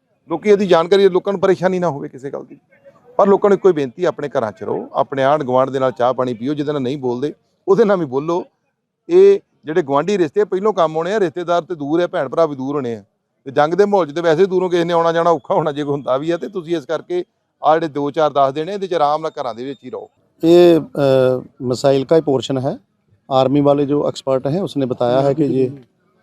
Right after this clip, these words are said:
Speaker 2: ये मिसाइल ਦਾ ਹੀ ਹਿੱਸਾ ਵਾ। ਆਰਮੀ ਵਾਲੇ ਜਿਹੜੇ ਐਕਸਪਰਟ ਆਏ ਸੀ ਉਹਨਾਂ ਨੇ ਦੱਸਿਆ ਕਿ ਇਹ, ਅ, ਇਹਨੂੰ ਹਵਾ 'ਚ ਹੀ ਨਸ਼ਟ ਕਰ-, ਕਰਨ ਤੋਂ ਬਾਅਦ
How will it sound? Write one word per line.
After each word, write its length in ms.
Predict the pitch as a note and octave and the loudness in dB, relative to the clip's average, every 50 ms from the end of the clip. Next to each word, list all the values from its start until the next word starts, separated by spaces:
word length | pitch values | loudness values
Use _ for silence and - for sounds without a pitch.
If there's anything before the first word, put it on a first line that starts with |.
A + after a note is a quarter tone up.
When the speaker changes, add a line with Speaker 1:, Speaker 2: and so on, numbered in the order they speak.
| _ _ _ - - - - _ _ _ _ _ - E3+ | _ _ _ -20 -20 -20 -20 _ _ _ _ _ 0 4
Speaker 2:
ये 320 | D3+ D3 D3 - D3+ C#3+ | 4 4 4 4 4 2
मिसाइल 340 | C#3+ - - C#3 C#3+ C#3+ C#3 | 2 2 2 2 2 2 2
ਦਾ 100 | D#3+ F3 | 2 2
ਹੀ 60 | F#3 | 2
ਹਿੱਸਾ 220 | E3 - - C3 | 0 0 -2 -2
ਵਾ। 200 | B2 B2+ D3+ - _ _ _ _ _ - _ - _ - | -2 -2 -4 -6 _ _ _ _ _ -20 _ -12 _ 0
ਆਰਮੀ 280 | C#3+ D3 D3 D3 D#3+ E3 | 0 2 2 2 2 4
ਵਾਲੇ 180 | E3 E3 F3 | 4 4 2
ਜਿਹੜੇ 160 | E3 F3 F3 | 0 -2 -2
ਐਕਸਪਰਟ 420 | E3+ - - - D3+ D3+ D#3+ D#3 E3 | -4 -4 -6 -4 -2 -2 -2 0 0
ਆਏ 200 | D3 C#3 D3 D3+ | 0 0 0 -2
ਸੀ 140 | - - F#3+ | -4 -6 -6
ਉਹਨਾਂ 120 | F#3+ F#3+ | -6 -6
ਨੇ 80 | F#3 F3+ | -4 -4
ਦੱਸਿਆ 320 | D#3 B2+ - - D3 D#3 | -6 -6 -4 -4 -6 -6
ਕਿ 400 | D3 - E3 D#3+ D#3+ D#3+ D#3+ - - | -6 -6 -8 -6 -6 -6 -8 -10 -10
ਇਹ, 320 | D#3 D3 D3 D#3 D#3 C#3+ | -8 -8 -6 -8 -8 -10
ਅ, 640 | - _ - C#3 C3 C3 B2+ B2+ B2 B2 B2 A#2+ - | -12 _ -10 -8 -6 -4 -4 -4 -4 -6 -8 -8 -8
ਇਹਨੂੰ 300 | C3 C3+ C#3+ C#3 C3 C3+ | -8 -8 -8 -6 -6 -6
ਹਵਾ 120 | A2+ B2 | -6 -6
'ਚ 100 | A#2+ - | -6 -8
ਹੀ 40 | D3+ | -8
ਨਸ਼ਟ 260 | C3+ B2+ B2 - - | -8 -8 -8 -8 -12
ਕਰ-, 500 | - - C3+ A#2+ - _ _ - C3+ B2+ A2+ | -12 -12 -12 -12 -14 _ _ -18 -18 -14 -12
ਕਰਨ 200 | - C3+ B2+ C3 | -12 -12 -12 -10
ਤੋਂ 160 | A#2 - C#3+ | -10 -8 -6
ਬਾਅਦ 300 | B2+ C3 C#3 C#3+ C3+ B2+ | -2 -2 0 0 -2 -4